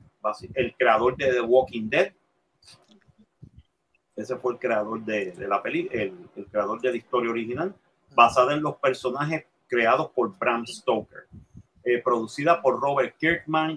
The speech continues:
David Alpert, Brian First, Sean First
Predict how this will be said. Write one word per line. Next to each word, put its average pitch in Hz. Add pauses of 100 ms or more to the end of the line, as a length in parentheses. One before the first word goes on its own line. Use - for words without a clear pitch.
David 117
Alpert, 151
Brian 117 (120)
First, 165
Sean 123
First 180